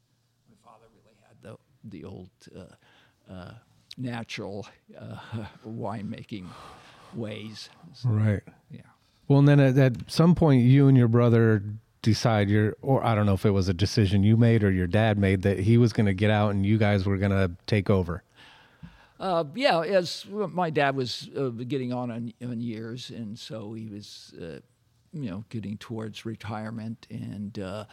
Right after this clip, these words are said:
Speaker 1: and we were obviously older, so then we were, we, my brother had pretty much taken over all the winemaking, and, uh, my father was really not involved anymore in that. So,
Speaker 2: Mm-hmm.
Speaker 1: so then we,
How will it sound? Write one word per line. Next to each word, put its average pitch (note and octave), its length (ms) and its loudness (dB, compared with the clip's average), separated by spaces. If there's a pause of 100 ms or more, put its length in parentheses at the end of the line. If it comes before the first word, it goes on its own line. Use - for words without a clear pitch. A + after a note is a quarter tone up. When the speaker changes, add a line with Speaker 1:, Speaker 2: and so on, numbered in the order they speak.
(280)
Speaker 1:
and A2+ 340 -10 (200)
we C#3 140 -4
were G#2+ 240 -8 (340)
obviously G#2 400 -12
older, B2+ 600 -4
so - 280 -12
then G2+ 200 -10
we G#2 160 -12
were, G#2+ 220 -18 (840)
we, C3 360 -2
my D3 140 -2
brother C#3 260 0
had A#2+ 120 -10
pretty B2+ 180 -4
much A2+ 240 -10
taken G#2+ 280 -10
over G#2+ 240 -10
all G#2+ 120 -10
the F#2 120 -10
winemaking, G#2+ 880 -8
and, F2+ 440 -14
uh, D#2+ 180 -16 (300)
my F#2+ 140 -14
father - 280 -16
was G#2+ 260 -14 (200)
really A2 220 -10
not G#2+ 240 -12
involved G#2+ 460 -12
anymore G#2 420 -12
in F#2 120 -14
that. G#2 300 -16
So, B2+ 200 -14
Speaker 2:
Mm-hmm. G2+ 160 -16 (320)
Speaker 1:
so G#2 360 -14
then G2 260 -12
we, F2+ 260 -14